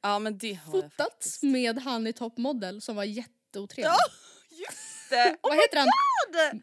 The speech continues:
Speaker 2: Vad heter han?
Speaker 1: Nej, men snälla, jag vet inte.
Speaker 2: <laughs> Han med,
Speaker 1: Jamal
Speaker 2: eh, grått
Speaker 1: Jam-
Speaker 2: hår. Alltså silvrigt hår.
Speaker 1: Ja.
Speaker 2: Ehm.
Speaker 1: Och heter de inte samma sak, han och den andra killen?
Speaker 2: Jo, men gud,
Speaker 1: Oh my
Speaker 2: typ
Speaker 1: God.
Speaker 2: Taylor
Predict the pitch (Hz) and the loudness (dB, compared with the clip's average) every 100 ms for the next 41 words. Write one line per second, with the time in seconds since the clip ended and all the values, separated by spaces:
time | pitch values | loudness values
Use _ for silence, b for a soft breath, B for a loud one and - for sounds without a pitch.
0 | - 311 427 - 220 320 359 330 302 285 | -4 -2 0 0 -2 -2 -2 2 2 2
1 | 233 269 415 285 240 - 196 185 - - | -2 -6 -6 -4 -6 -2 0 0 -2 -4
2 | - 359 349 311 - 233 226 240 302 294 | 2 2 2 -2 -2 0 0 2 4 4
3 | 262 330 - 320 226 208 226 b b 277 | 2 -2 -2 -2 0 -2 -6 b b -2
4 | 247 - 294 262 262 254 240 277 294 311 | 2 2 0 -4 -8 -4 2 4 4 2
5 | - _ _ _ _ 233 240 233 240 339 | -6 _ _ _ _ -10 -8 -4 0 2
6 | 233 349 330 233 233 240 226 277 240 - | 2 2 0 2 2 2 0 0 -2 -2
7 | - 220 196 190 196 202 196 240 349 370 | -4 -2 -2 -6 -8 -6 -4 -2 0 2
8 | 359 349 330 302 285 254 240 220 214 208 | 2 2 2 0 0 -2 -4 -8 -10 -6
9 | 262 302 247 330 320 302 233 202 240 - | -2 -2 -4 -4 -2 -4 -8 -8 -10 -8
10 | - 370 339 262 | 0 2 4 4